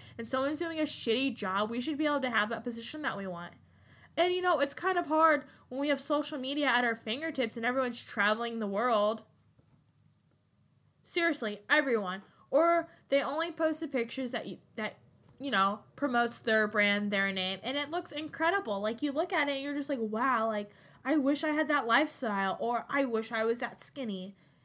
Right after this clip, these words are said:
or, you know, "I wish my hair looked like that." Everyone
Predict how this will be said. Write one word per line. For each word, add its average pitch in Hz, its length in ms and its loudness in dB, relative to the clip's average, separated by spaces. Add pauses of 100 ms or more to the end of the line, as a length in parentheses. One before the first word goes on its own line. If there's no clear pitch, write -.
(120)
or, 240 640 2 (200)
you 262 80 -6
know, 240 580 2 (300)
"I 240 140 4
wish 294 380 4
my 370 120 0
hair 381 320 2
looked 240 260 -4
like 202 220 -6
that." 190 380 -6 (840)
Everyone 277 920 4